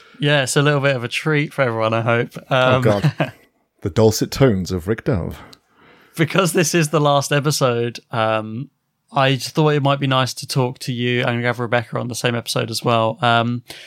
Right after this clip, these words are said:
Speaker 1: just a little bit about our history of the pod and us working on the pod together and stuff.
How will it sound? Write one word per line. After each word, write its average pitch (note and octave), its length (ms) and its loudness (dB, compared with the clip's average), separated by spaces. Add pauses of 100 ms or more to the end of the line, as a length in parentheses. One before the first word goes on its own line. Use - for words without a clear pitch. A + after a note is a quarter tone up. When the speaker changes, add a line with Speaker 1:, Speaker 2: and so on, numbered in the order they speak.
Speaker 1:
just G3+ 220 2
a G#3+ 60 0
little G3 180 0
bit D#3 180 -2
about C#3+ 340 0
our C3+ 280 0
history C3+ 280 -6
of B2+ 80 -8
the - 60 -12
pod B2 360 -2
and B2 100 -2
us A#2+ 180 -4
working B2 360 -2
on A#2 100 -4
the A2+ 60 -6
pod B2 240 -2
together A#2+ 280 -2
and B2 120 -8
stuff. - 420 -6